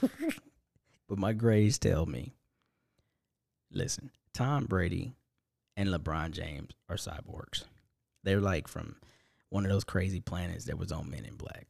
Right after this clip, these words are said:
Like, they have the human body. They have the human look. They have human characteristics. But they're mechanized cyborg Terminator dudes under there. Why do I say that? Listen, I'm not a Tom Brady fan.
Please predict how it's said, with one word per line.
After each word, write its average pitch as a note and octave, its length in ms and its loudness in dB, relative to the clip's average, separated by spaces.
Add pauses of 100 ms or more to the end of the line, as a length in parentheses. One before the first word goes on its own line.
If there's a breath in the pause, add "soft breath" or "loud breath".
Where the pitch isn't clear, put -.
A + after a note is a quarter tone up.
Like, - 300 -12 (120)
they G#2+ 340 4
have A2+ 600 2
the G2 120 2
human G#2+ 800 0 (600 loud breath)
body. G#2+ 760 0 (500)
They - 80 -2
have G#2 240 2
the F#2+ 80 2
human G2+ 600 0
look. G2 420 0 (320)
They F2+ 100 -6
have F#2+ 200 0
human G2 380 -6
characteristics. F#2 840 -4 (520 soft breath)
But - 160 -6
they're F#2+ 240 2
mechanized E2 880 -4
cyborg D2+ 560 -4 (160)
Terminator C2+ 540 -8
dudes C2 320 -10
under C2 180 -12
there. - 220 -18 (100)
Why A2+ 240 -4
do D3+ 100 0
I C#3 100 2
say A#2 220 2
that? G#2+ 260 2 (280)
Listen, F#2 480 -6 (100)
I'm F#2+ 160 -2
not E2 160 0
a E2 60 -6
Tom E2+ 260 -6
Brady D#2+ 220 -6
fan. E2 420 -10